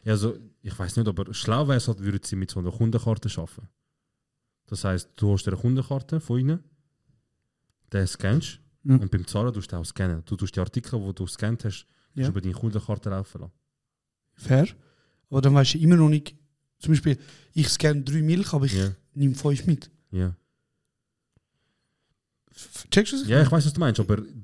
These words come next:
Speaker 2: Irgendjemand
Speaker 1: mit der
Speaker 2: kann das
Speaker 1: Kunden-,
Speaker 2: sicher
Speaker 1: ja,
Speaker 2: erklären.
Speaker 1: also mit der Kundenkarte kannst du sicher das ein bisschen eingrenzen, aber trotzdem so.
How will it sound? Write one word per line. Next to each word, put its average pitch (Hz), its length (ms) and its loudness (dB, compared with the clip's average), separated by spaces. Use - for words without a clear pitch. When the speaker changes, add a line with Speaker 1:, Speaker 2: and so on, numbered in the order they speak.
Speaker 2:
Irgendjemand 180 280 4
Speaker 1:
mit 143 120 4
der 117 60 4
Speaker 2:
kann 156 180 6
das 160 120 4
Speaker 1:
Kunden-, 147 120 -2
Speaker 2:
sicher 131 60 0
Speaker 1:
ja, 127 100 6
Speaker 2:
erklären. 123 140 4
Speaker 1:
also 117 160 2
mit 117 160 0
der - 80 0
Kundenkarte 135 600 -4
kannst 104 180 0
du 131 100 0
sicher 127 140 -2
das 104 160 -2
ein 98 120 0
bisschen 98 440 -2
eingrenzen, 127 400 -2
aber 87 220 -6
trotzdem 95 420 -8
so. 85 240 -16